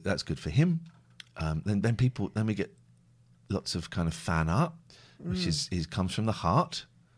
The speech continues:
Speaker 1: Um, lots of fan art that comes from the heart. Um, where is my, oh, here we go. Right. So this is fairly rarish, right? I don't know. Next sale is the head reel to reel. Case is a little worn, but,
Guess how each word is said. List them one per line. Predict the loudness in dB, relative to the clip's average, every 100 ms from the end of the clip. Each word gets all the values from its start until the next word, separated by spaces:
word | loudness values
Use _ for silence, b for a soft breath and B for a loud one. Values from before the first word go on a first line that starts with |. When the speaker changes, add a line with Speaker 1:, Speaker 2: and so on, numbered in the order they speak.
| b b b b b b -8
Speaker 1:
Um, | -2 0 0 -2 -6 -4
lots | -4 -4
of | -6
fan | -2 -2
art | -2
that | -6
comes | -8 -6
from | -4
the | -6
heart. | -4 -2 -2 -4 -16 -6
Um, | 0 2 2 0 -6 -12 -20 -4
where | -2 -2
is | -4 -2
my, | -2 0 0 -2 -20 _ 8
oh, |
here | 10
we | 10
go. | 6
Right. | 10 10 8 B B B
So | 8 8 8 b b _ _ _ -20 -20 _ _ 0
this | 4 6
is | 4
fairly | 2 -6 8 10 10
rarish, | 8 2 0 -4 -2
right? | 0 -2 2
I | 2
don't | 4
know. | 0 -2 -8 4
Next | 4 6
sale | 6 8
is | 6
the | 4
head | 4 6
reel | 6 6 4
to | 0
reel. | 0 2
Case | 4 4 4
is |
a | 4
little | 2 2
worn, | 4 6 6
but, | 10 10 8